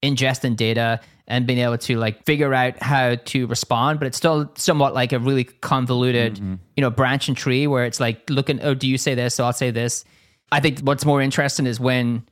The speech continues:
Speaker 1: you have things that are based upon machine learning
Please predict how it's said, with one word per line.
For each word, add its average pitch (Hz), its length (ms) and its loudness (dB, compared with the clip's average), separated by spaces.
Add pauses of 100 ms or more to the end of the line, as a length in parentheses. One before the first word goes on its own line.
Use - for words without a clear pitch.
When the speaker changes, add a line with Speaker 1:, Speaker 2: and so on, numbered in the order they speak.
Speaker 1:
you 131 160 0
have 127 300 2
things 123 240 2
that 131 100 2
are 113 80 2
based 120 300 -2
upon 110 520 0
machine 127 400 0
learning 151 440 0